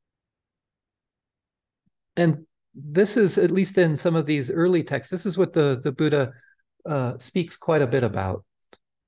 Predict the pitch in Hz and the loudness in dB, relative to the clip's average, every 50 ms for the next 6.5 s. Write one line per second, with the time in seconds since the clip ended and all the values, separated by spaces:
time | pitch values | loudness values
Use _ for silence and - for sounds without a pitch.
0 | _ _ _ _ _ _ _ _ _ _ - 143 139 117 120 - 135 127 123 120 | _ _ _ _ _ _ _ _ _ _ -6 -4 -4 -4 -4 -2 0 0 2 0
1 | 113 113 123 - - - 139 143 131 127 123 120 123 135 156 151 143 131 - 139 | 0 -2 -4 -8 -10 -10 -6 -4 -2 -2 -2 -2 0 2 4 4 4 4 4 2
2 | 120 110 - 143 123 131 135 127 131 135 131 - - 151 123 - 147 123 107 107 | 0 0 0 0 0 0 0 -2 -2 -4 -6 -4 -2 -4 -4 -4 -4 -6 -4 -6
3 | 104 - - _ - - - - - _ - 156 147 147 147 - 175 - 165 143 | -6 -8 -10 _ -20 -20 -20 -20 -20 _ -4 -2 0 0 0 -2 -4 -4 -2 -2
4 | 127 123 127 123 120 120 123 139 131 117 113 110 - 110 - _ _ - - 151 | 0 2 2 2 2 2 0 -2 -4 -4 -4 -6 -8 -10 -14 _ _ -8 -2 0
5 | 147 147 139 123 - 151 131 - 139 127 131 - - - - 135 127 127 - - | 2 2 2 0 -2 -4 -4 -4 -6 -8 -8 -14 -16 -8 -6 -6 -6 -6 -4 -2
6 | 147 123 113 107 104 104 101 98 101 | -2 0 0 0 -2 -4 -6 -12 -18